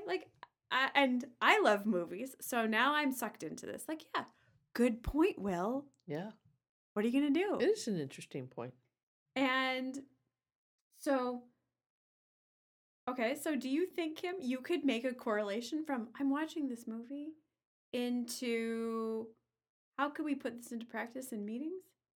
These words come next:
Speaker 2: So, you know, I don't watch movies.
Speaker 1: <laughs>
Speaker 2: See, I've seen probably three movies that I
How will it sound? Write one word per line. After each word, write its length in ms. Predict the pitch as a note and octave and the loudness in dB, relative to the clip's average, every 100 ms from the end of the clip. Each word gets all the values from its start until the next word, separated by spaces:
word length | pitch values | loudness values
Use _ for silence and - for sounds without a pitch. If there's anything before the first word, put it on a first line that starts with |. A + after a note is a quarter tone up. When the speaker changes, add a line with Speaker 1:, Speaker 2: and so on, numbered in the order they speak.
| _ _ _ _ _ _ _ _ - | _ _ _ _ _ _ _ _ -16
Speaker 2:
So, 480 | - F3 D#3 D#3 D#3 | -8 -6 -4 -6 -6
you 120 | D#3+ | -4
know, 120 | D#3+ | -2
I 100 | D#3+ | 0
don't 160 | E3 D#3+ | 0 0
watch 280 | E3 E3+ - | -2 -2 -2
movies. 420 | D#3+ D3+ G3+ A4+ | -2 -2 -4 0
Speaker 1:
<laughs> 1900 | B4 - - - - C5+ - G4 - E4+ F4+ - F#4+ - - B4 C#5+ C5 C5 | 0 -2 -14 2 12 12 12 12 12 8 8 6 0 0 0 6 6 6 4
Speaker 2:
See, 200 | C5 E3 | 2 2
I've 180 | E3 E3 | 2 2
seen 260 | G#3 F#3 | 0 0
probably 240 | E3+ D#3 E3 | 0 0 0
three 240 | E3 E3 | 2 2
movies 380 | F#3+ E3 F3+ E3+ | 2 2 2 0
that 120 | F#3+ | 2
I 320 | D#3+ D#3+ D#3 | 4 2 0